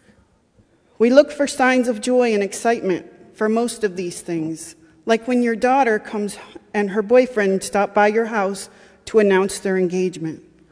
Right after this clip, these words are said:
or when a couple announces that they're having a baby. We all want signs of things to come,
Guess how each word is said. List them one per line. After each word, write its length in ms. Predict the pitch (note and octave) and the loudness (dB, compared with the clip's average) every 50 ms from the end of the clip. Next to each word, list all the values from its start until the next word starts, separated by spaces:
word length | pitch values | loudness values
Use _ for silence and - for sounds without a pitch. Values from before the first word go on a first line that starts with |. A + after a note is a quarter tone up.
| _ - - - _ _ _ - | _ -20 -20 -20 _ _ _ 2
or 160 | A3+ A3+ A3+ | 4 4 6
when 180 | A3 A#3 A#3+ A#3 | 6 4 2 2
a 40 | A3+ | 0
couple 400 | A#3 - C4 C4 B3+ A#3+ A3+ A3+ | 0 0 0 0 2 2 2 2
announces 600 | A3 A3+ A3+ A#3 A#3+ A#3 A#3 - F#3+ F3+ E3+ - | 4 2 2 2 2 0 -2 -4 -6 -6 -6 -4
that 200 | - F#3 F3+ - | -6 -6 -4 -4
they're 100 | G3 F#3+ | -4 -4
having 400 | G3 G3+ G#3 G3 F#3+ G#3 F#3+ F3+ | -4 -2 -4 -2 -2 -2 -2 -2
a 60 | F3+ | -2
baby. 520 | E3+ F#3+ F#3 F#3 F3+ E3+ D#3 D3 D3+ D#3+ D#3 - - _ _ _ _ _ _ _ _ _ _ _ _ _ _ _ _ _ _ - | -2 -2 -2 0 0 -2 -4 -6 -8 -10 -14 -18 -20 _ _ _ _ _ _ _ _ _ _ _ _ _ _ _ _ _ _ 0
We 160 | A#3+ B3+ B3+ | 4 4 6
all 200 | C4 D4 D#4+ D#4 | 6 6 4 4
want 240 | D4 C4+ A3+ - E3 | 4 2 0 0 -2
signs 520 | - - - B3+ B3+ A#3+ A3 G3 F#3 - G3+ | -6 -4 -2 -2 0 0 0 0 -2 -2 -6
of 80 | G3 | -8
things 440 | - - A#3+ A3+ G#3 G3 F#3 F3 - | -6 -4 -2 -2 0 -2 -4 -4 -8
to 100 | - F#3+ | -12 -16
come, 560 | - - - - A#3+ G#3 F#3 E3 D3+ C#3+ C#3+ | -16 -16 -12 -8 -6 -6 -6 -6 -8 -10 -14